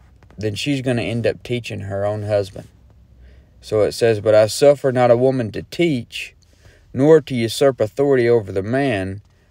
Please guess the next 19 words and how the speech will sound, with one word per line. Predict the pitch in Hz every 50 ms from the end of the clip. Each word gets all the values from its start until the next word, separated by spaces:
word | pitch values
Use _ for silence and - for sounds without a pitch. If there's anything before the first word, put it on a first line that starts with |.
| _ _
but | - - 120 -
to | 113
be | 101 98 120 127 135 135 135 -
in | - 104 101 95
silence." | 92 - - - - 120 117 101 85 78 - - - - - - - _ _ _ - _ _ _ _ _ _ _ _ _ _ _ _ _ _ _ _ _ _ _ _ _ _ _ _ _ _ _ _ _ _ _ _ _ _ _ _ _ _ _ _ _ _ - -
So, | - - - 143 147 127 104 92 - - - - - - - _ _ _ _ - _ _ - _ - _ - - _ _ _ _ _ - - -
that | - 117 104 110
verse | 113 131 135 127 - -
is | 110 101
so | - - 131 127
plain | 117 - 127 135 143 143 131 117
there, | 101 95 92 92 92 98 98 - -
"I | - 107 110
suffer | - - 135 131 123 - 117
not | 107 113 113 110
a | 107
woman | 110 120 117 117 107 101 98 92 - - _ -
to | -
teach." | 87 - - 143 139 113 - - - - - - -